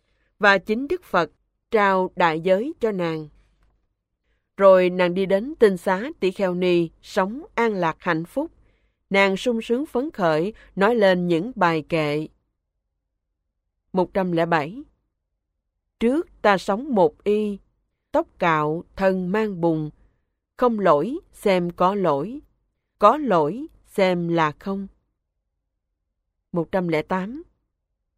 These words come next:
Ban ngày rời tinh xá, trên ngọn núi Linh Thứu, ta thấy Phật vô uế, dẫn đầu chúng tỷ kheo.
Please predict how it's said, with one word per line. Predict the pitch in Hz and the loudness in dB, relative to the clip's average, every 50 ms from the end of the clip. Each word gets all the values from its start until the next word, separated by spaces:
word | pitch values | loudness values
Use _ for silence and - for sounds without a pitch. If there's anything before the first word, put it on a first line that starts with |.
| _ _ _ _ _ _ _ _ | _ _ _ _ _ _ _ _
Ban | 208 226 233 226 208 | 2 2 2 2 0
ngày | 180 175 175 170 165 160 156 170 - _ | 0 0 2 2 0 0 -2 -4 -10 _
rời | - 180 175 170 165 160 | 0 0 2 2 2 0
tinh | 151 - 202 196 190 180 | 0 -2 -2 -2 -2 -4
xá, | - - 196 185 185 208 254 311 349 - _ _ _ _ _ _ _ _ _ _ | -2 -2 -2 -2 -2 -4 -10 -14 -16 -18 _ _ _ _ _ _ _ _ _ _
trên | 190 190 185 180 175 175 | 6 6 6 6 2 2
ngọn | 175 170 156 151 156 | 2 2 2 2 0
núi | 170 175 180 185 214 262 311 - - | 0 0 0 0 -2 -4 -8 -10 -6
Linh | - 208 220 208 202 190 - | 2 2 2 2 2 -6 -6
Thứu, | - 196 190 196 220 262 311 - _ _ _ _ _ _ _ _ _ _ | -6 -4 -4 -4 -4 -6 -10 -14 _ _ _ _ _ _ _ _ _ _
ta | - 220 208 208 | 2 2 2 2
thấy | - - 208 208 233 285 330 | 0 -2 -2 -2 -2 -4 -6
Phật | - - 190 170 - - _ _ _ _ | -4 -2 -2 -2 -2 -4 _ _ _ _
vô | 220 226 226 220 214 - | 2 4 4 4 2 0
uế, | 190 190 196 202 214 254 294 330 - _ _ _ _ _ _ _ _ _ | 0 0 0 0 -2 -6 -8 -12 -16 _ _ _ _ _ _ _ _ _
dẫn | - 175 185 165 226 240 | 2 2 2 2 2 0
đầu | 214 185 170 165 160 151 151 151 - _ | 0 2 2 2 2 0 -2 -4 -8 _
chúng | - 190 185 190 226 269 339 - | -2 -2 -2 -2 -4 -8 -12 -6
tỷ | - 185 151 - 208 262 | -4 -4 -4 -4 -6 -12
kheo. | - - 220 208 202 202 196 196 | -12 -8 -6 -6 -4 -6 -8 -10